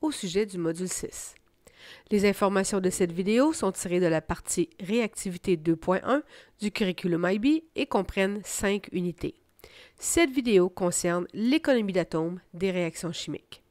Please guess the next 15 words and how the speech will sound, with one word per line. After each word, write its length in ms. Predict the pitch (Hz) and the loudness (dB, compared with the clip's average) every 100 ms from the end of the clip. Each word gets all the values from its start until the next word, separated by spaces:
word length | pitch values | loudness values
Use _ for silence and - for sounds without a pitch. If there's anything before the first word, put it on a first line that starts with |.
| _ _ _ _ - - - _ _ | _ _ _ _ -20 -20 -20 _ _
Commençons 460 | - 415 370 - - - _ _ - | 2 4 4 4 0 -2 _ _ -4
d'abord 360 | 190 185 233 | -2 2 2
par 180 | 170 151 | 2 -2
parler 340 | 175 185 240 | -2 -2 -2
de 180 | 208 202 208 _ _ - | 0 0 -2 _ _ -6
quand 380 | - 302 285 - | 4 4 4 0
est-ce 380 | 269 254 190 - | 0 0 -2 -6
que 260 | - 190 - | -2 -2 -4
les 520 | 180 175 180 180 - - | -6 -2 0 -2 -4 -12
réactions 540 | 190 196 196 - 190 | -6 -4 -4 -4 -6
chimiques 380 | 170 190 196 202 | -6 -4 -4 -4
se 120 | - | -6
font 240 | 156 202 208 - - _ | -4 -4 -6 -8 -20 _
en 160 | - 208 | -4 0
industrie. 600 | 190 170 151 - - - | 0 -2 -4 -8 -10 -14